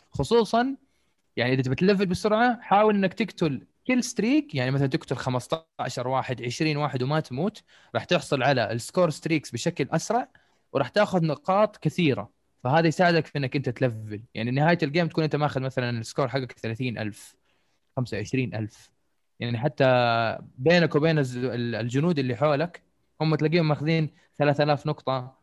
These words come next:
أربعة آلاف نقطة، تلاقيه يقتل يموت، يقتل يموت، يقتل يموت، فما بياخذ سكور عالي. لكن إذا بتقتل كيل ستريكس، أنت راح تاخذ نقاط جدا عالية، وهتاخذ هذا الكم الهائل من ال-، ال-، experience أو ال إكس بي،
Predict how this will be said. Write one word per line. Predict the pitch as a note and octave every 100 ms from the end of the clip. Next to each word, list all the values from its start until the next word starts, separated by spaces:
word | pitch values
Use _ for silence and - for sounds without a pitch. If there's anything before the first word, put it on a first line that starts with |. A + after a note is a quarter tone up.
| _ -
أربعة | D3+ C#3 C3
آلاف | C#3+ C3+
نقطة، | D3 C#3 - C3 B2+ -
تلاقيه | D#3 F#3 F#3
يقتل | F#3+ - D3+
يموت، | D3+ D#3
يقتل | D#3+ - D3+
يموت، | D3 D#3 C#3
يقتل | - C#3
يموت، | C#3+ D#3 F3 - _
فما | F3 G3+
بياخذ | F#3 F#3 F3
سكور | C3+ - E3 C3
عالي. | A2 A2 G#2+ - _ _ _ _ _
لكن | C3+ C3+ D#3
إذا | D#3
بتقتل | D#3 F#3+ - C3
كيل | - F#3 F#3
ستريكس، | - F3+ A#3 C#4 - - _ _ -
أنت | C3+ C3
راح | -
تاخذ | - D#3 C#3 C3+
نقاط | B2 C#3+ C3+
جدا | C#3+ B2 A#2+
عالية، | A#2+ C3+ D3+ E3+
وهتاخذ | B2+ C#3+ B2 B2+ B2
هذا | B2+ A#2+
الكم | A2+ C3+ B2
الهائل | A#2 C3 A2 A2
من | A#2+
ال-، | A2+ G#2 F#2+
ال-، | A2 G#2 -
experience | A#2 - D#3+ D#3 E3 E3+
أو | A2+
ال |
إكس | A2+ -
بي، | - D3+